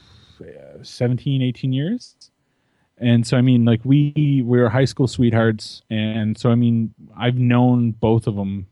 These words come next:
like I said, uh, going on twenty years. And just, I mean, that's twenty years of chemistry that you've gotten to know the person. And, like, we've, we've been through it all.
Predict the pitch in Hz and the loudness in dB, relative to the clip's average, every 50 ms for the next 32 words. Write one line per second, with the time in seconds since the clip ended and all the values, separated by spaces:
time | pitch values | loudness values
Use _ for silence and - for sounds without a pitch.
0 | _ _ 123 117 110 104 107 104 95 - 117 107 101 101 101 101 98 - - 113 | _ _ -10 -8 -8 -8 -8 -10 -8 -6 -6 -6 -6 -8 -10 -14 -16 -18 -20 -20
1 | 95 80 67 78 78 - _ _ _ - 113 113 113 110 107 107 107 - - 117 | -20 -20 -20 -20 -20 -20 _ _ _ -6 -2 0 0 0 0 -2 -4 -4 -4 -2
2 | 117 110 104 107 123 131 120 107 98 92 _ _ _ _ _ _ _ _ _ _ | -2 -2 -2 -2 -2 -2 -4 -4 -6 -10 _ _ _ _ _ _ _ _ _ _
3 | _ _ _ _ - 113 127 127 139 127 - _ - - 110 131 135 139 135 131 | _ _ _ _ -4 -2 0 2 0 0 -2 _ -16 -10 -6 -2 -2 0 0 0
4 | 120 113 104 120 123 131 131 - - - _ - - 131 139 135 127 131 131 131 | 0 -2 -2 -2 -2 -2 -4 -6 -16 -18 _ -4 -2 0 0 0 0 2 2 2
5 | 127 117 120 101 104 104 117 127 143 127 - - 107 95 92 98 95 92 95 98 | 2 0 -2 -6 -4 -4 -4 -4 -4 -6 -6 -6 -6 -6 -4 -6 -6 -6 -6 -8
6 | 101 92 - 113 110 110 107 104 101 104 107 107 110 107 107 - - 107 104 104 | -8 -8 -6 -6 -6 -4 -4 -4 -4 -2 -2 -2 -2 -4 -6 -6 -4 -6 -6 -6
7 | - - 113 110 107 104 98 98 95 95 _ _ _ _ _ _ _ _ _ - | -6 -8 -8 -6 -6 -6 -6 -6 -8 -10 _ _ _ _ _ _ _ _ _ -6
8 | 104 - - 120 131 131 123 117 113 - _ _ _ - 110 101 98 95 110 107 | -6 -2 2 2 4 4 2 -2 -10 -18 _ _ _ -4 -4 -4 0 0 0 0
9 | 104 95 107 104 104 104 - - 104 104 127 135 120 110 | 0 -2 -2 -2 -2 -4 -6 -6 -6 -4 -4 -4 -6 -8